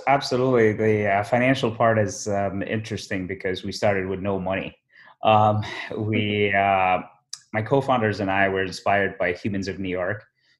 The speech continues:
Speaker 1: and we would see them post their stories on, um, you know, Facebook, and it was very beautifully, uh, done because it was just, um, personal narratives of, uh, human beings. And w-,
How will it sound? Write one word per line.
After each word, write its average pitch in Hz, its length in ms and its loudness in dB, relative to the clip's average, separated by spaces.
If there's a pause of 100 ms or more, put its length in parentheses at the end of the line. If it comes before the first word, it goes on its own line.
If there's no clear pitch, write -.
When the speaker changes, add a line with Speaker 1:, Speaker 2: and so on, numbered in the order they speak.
(160)
Speaker 1:
and 90 420 -2
we 101 60 -8
would 95 220 -4
see - 380 -8
them 95 280 -6
post 95 240 -6
their 92 100 -6
stories 98 580 -4
on, 87 240 -6
um, 87 480 -8
you 92 100 -10
know, 87 120 -6 (120)
Facebook, 92 440 -6
and 87 220 -8
it - 460 -20
was 95 80 -10
very 113 260 2
beautifully, 92 720 -4 (200)
uh, 90 340 -2
done 92 260 -2
because 90 280 -6
it 87 60 -8
was 85 140 -12
just, - 560 -12
um, 85 500 -2 (120)
personal 104 380 -4
narratives 85 680 -6 (260)
of, 85 320 -4 (180)
uh, 85 220 -4 (100)
human 90 220 -6
beings. 87 400 -6
And 90 420 -6 (440)
w-, 98 200 -10